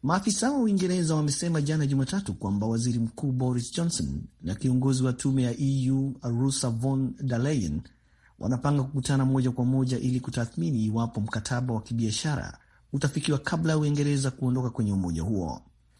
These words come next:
Rais mteule wa Marekani Joe Biden Jumatatu ametaja maafisa wake wa ngazi ya juu kwenye sekta ya afya katika kupambana na janga la virusi vya korona, pamoja na kusimamia zoezi la kutoa chanjo kwa mamilioni ya Wamarekani katika miezi ijayo.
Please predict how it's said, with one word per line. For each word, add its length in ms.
Rais 360
mteule 560
wa 100
Marekani 520
Joe 180
Biden 500
Jumatatu 480
ametaja 400
maafisa 400
wake 260
wa 80
ngazi 300
ya 80
juu 240
kwenye 300
sekta 360
ya 200
afya 320
katika 220
kupambana 420
na 100
janga 300
la 80
virusi 380
vya 140
korona, 440
pamoja 300
na 80
kusimamia 380
zoezi 420
la 100
kutoa 260
chanjo 360
kwa 140
mamilioni 440
ya 60
Wamarekani 560
katika 260
miezi 300
ijayo. 460